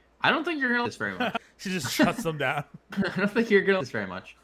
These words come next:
Speaker 1: Do you want me to just run
Speaker 2: It doesn't
Speaker 1: through
Speaker 2: matter.
Speaker 1: first?
Speaker 2: I'm playing him anyway, so go ahead.
Speaker 1: Okay,
Speaker 2: Feed me,
Speaker 1: well,
Speaker 2: feed me
Speaker 1: okay.
Speaker 2: the medicine.
Speaker 1: All right. Jose Abreu, two hits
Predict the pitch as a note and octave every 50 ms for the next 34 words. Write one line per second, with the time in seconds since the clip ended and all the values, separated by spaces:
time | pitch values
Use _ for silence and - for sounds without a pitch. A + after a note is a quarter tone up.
0 | _ _ - D#3 D3+ F3 F#3+ G#3 G#3 G3 G3+ G3 - - D#3 D#3 - B3 C4 D4+
1 | C#4 B3 A3 A#3 A#3 A3+ G3 F3+ E3+ - - G#3+ G#3+ G#3+ F#3 E3+ F3 E3+ E3 D3
2 | B2+ C3+ C3 D3+ C#3+ D#3 D#3+ E3 E3 E3+ D3+ G#3 G#3+ A#3+ A#3+ D3+ D#3+ E3 D#3+ F#3+
3 | A3 A3 F3+ F3 E3 A3+ A3+ G#3+ E3+ D#3+ D#3 D#3 D3 D3 - B2 A#2+ A#2 _ _
4 | - - B2+ C#3 F3+ G3+ G#3 F3 - - _ _ _ _ _ _ - - - F#3+
5 | G#3 G#3 A#3+ A3+ G3 F#3+ G#3 G#3 D#3 - - - _ _ _ _ _ - - -
6 | - F#3+ A3 C4 A3 F3+ G#3 - - - - - -